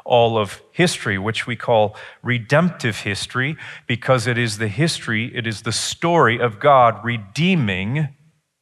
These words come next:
his creation. God is the source of reality. God is the source of truth. God is the source of justice. God is the source of love. And we could go on and on.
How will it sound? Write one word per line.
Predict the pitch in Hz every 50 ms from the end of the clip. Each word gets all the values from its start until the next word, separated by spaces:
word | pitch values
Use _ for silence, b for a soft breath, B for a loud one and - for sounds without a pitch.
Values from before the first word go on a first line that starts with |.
| _ _ _ _ _ _ _ _ _ _ _ _ _ _ _
his | - 131 123 -
creation. | - - 135 123 135 160 175 156 - - - - - - _ _ _ _ _ _ _ _ _ _ _ _ _ _ _ _ _ _ _ _ _ - - B B B B B B B B B B B 135
God | 120 151 170 180 175
is | 165 143
the | 127 147
source | - - 180 185 170 - -
of | 139 107
reality. | 113 117 117 120 139 170 202 226 233 247 254 202
God | 147 135 127 123
is | 123 120 110
the | - 117
source | - - 147 127 117 - 123
of | 107 -
truth. | - - - 233 269 262 226 - -
God | 139 135 131 123
is | 117 107 113
the | 117
source | - - 147 135 120 - -
of | 110 98 95
justice. | - - 202 214 185 - - 226 202 - -
God | - 143 147 147 143
is | 143 143 131 120 -
the | - 120
source | - - - 151 131 120 110 -
of | 120 110 98 101
love. | 117 139 170 208 214 208 202 175
And | 170 160 151 156
we | 156 156
could | 147 156 143 135
go | 147 143 135
on | 117 139 131 127 123
and | 123 127 -
on. | - 190 190 175 151 120 104 95